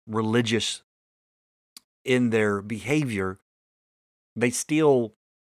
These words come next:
have those religious leanings or that, that proclivity to believe in something like that. I, I am putting forth <laughs> today that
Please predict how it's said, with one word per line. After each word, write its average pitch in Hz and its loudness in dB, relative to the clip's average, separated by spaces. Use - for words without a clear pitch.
have 139 0
those 110 4
religious 107 0
leanings 117 2
or 104 4
that, 104 0
that 110 -2
proclivity 113 0
to 104 -2
believe 127 2
in 117 2
something 101 -2
like 95 -6
that. 101 -4
I, 139 2
I 147 6
am 113 0
putting 131 4
forth 120 0
<laughs> - -20
today 117 4
that 107 2